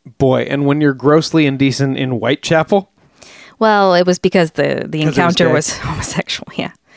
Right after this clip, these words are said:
Speaker 2: He apparently put up the bail of three hundred pounds, equivalent to about thirty-six thousand pounds today.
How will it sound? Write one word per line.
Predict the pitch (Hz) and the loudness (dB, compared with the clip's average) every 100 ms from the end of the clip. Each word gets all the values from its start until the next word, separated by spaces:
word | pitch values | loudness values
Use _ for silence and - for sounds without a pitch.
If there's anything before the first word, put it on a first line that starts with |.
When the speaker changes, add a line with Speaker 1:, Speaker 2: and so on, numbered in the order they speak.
| - - _ _ | -20 -20 _ _
Speaker 2:
He | _ 226 | _ -2
apparently | 196 226 262 302 220 | 2 4 4 2 0
put | - 185 | 2 2
up | 180 - | 2 -2
the | |
bail | 160 165 160 160 | 0 2 2 2
of | 156 | -2
three | - 180 170 | -4 -2 0
hundred | 175 165 143 | 0 -2 -6
pounds, | - 185 156 139 175 | -6 -2 0 0 -2
equivalent | - - 180 170 170 - | -6 0 0 0 -2 -4
to | - 160 | -6 -4
about | 156 151 - | -2 -4 -2
thirty-six | 180 170 165 - - | -2 -2 -6 -10 -10
thousand | - 175 214 254 208 175 156 | -8 -2 2 2 4 2 0
pounds | 156 135 135 - | -4 -6 -6 -8
today. | - 151 143 143 202 | -6 -4 -4 -4 -6